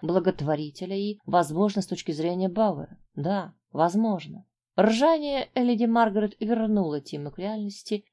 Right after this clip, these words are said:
и он изобразил на своем лице восхищение и излил его на нее, когда она произнесла тост за последнее пожертвование наших друзей.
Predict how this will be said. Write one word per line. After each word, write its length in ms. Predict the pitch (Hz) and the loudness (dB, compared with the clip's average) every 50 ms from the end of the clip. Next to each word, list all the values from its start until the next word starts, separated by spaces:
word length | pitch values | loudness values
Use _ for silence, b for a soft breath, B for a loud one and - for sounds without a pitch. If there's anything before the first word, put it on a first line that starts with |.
| _ | _
и 60 | - | 0
он 120 | 320 330 320 | 0 0 2
изобразил 460 | 294 240 233 226 233 233 226 247 247 | 2 2 2 4 4 2 2 2 2
на 100 | 226 220 | 0 0
своем 240 | 220 - 220 220 208 | 0 0 -2 0 0
лице 320 | 214 214 214 - - 220 | 0 -2 -2 -2 -4 -4
восхищение 1080 | 202 220 294 294 - - - 247 240 - - - 180 180 175 160 151 151 156 - - - | -2 0 -2 -4 -4 -6 -6 -6 -6 -8 -6 -4 -4 -4 -4 -6 -6 -8 -10 -12 -10 -6
и 240 | - 214 214 - 220 | -4 -4 -2 0 -2
излил 380 | 196 180 190 208 220 269 277 247 | 0 2 2 2 2 0 0 0
его 360 | 240 233 220 220 220 220 220 - | -2 -2 0 0 -2 -2 -2 -2
на 160 | - 226 240 254 | -2 0 0 2
нее, 440 | 247 254 247 220 214 208 208 202 196 - | 2 2 2 2 2 0 0 -2 -4 0
когда 280 | - 196 190 185 190 208 - | 2 2 4 4 4 4 4
она 320 | - 196 202 214 240 254 233 | 4 4 6 6 6 4 4
произнесла 540 | - 190 196 196 185 202 202 - - 208 202 - - | 2 2 0 2 0 0 -2 0 -2 -2 -2 -2 -6
тост 440 | - 254 254 233 - - - - _ _ _ _ - | -6 -6 -6 -6 -8 -12 -18 -20 _ _ _ _ -6
за 200 | 175 165 214 208 | 0 0 0 2
последнее 640 | - 220 196 - - 240 269 285 254 247 247 247 240 | 2 0 0 0 -2 -2 -2 -2 -2 0 0 0 -2
пожертвование 1040 | 240 - 226 208 185 160 196 220 208 - - 202 196 190 202 196 196 196 196 196 - _ | 2 4 4 4 4 4 2 2 0 -2 -6 -8 -4 -2 0 0 0 0 -2 -4 -6 _
наших 680 | - 160 175 185 196 196 190 - - - 202 185 - - 160 | -4 -2 2 2 2 2 0 -4 -6 -8 -10 -10 -10 -12 -10
друзей. 500 | - 170 170 151 143 - - - - | -8 -8 -8 -10 -10 -12 -14 -16 -16